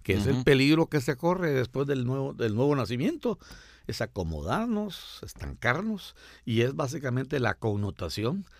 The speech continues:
Speaker 1: que de este, de esta, de esta exhortación.
Speaker 2: Pero fíjate que es un mensaje aplicable para todos los cristianos, porque cuando
Speaker 1: Así
Speaker 2: Jesús
Speaker 1: es.
Speaker 2: está describiendo lo de las diez vírgenes, dice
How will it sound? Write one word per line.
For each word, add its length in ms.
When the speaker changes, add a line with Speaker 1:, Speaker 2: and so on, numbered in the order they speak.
Speaker 1:
que 140
de 340
este, 360
de 300
esta, 800
de 240
esta 180
exhortación. 840
Speaker 2:
Pero 240
fíjate 500
que 200
es 120
un 160
mensaje 540
aplicable 920
para 320
todos 420
los 180
cristianos, 600
porque 420
cuando 400
Speaker 1:
Así 120
Speaker 2:
Jesús 160
Speaker 1:
es. 100
Speaker 2:
está 180
describiendo 960
lo 340
de 140
las 220
diez 240
vírgenes, 680
dice 600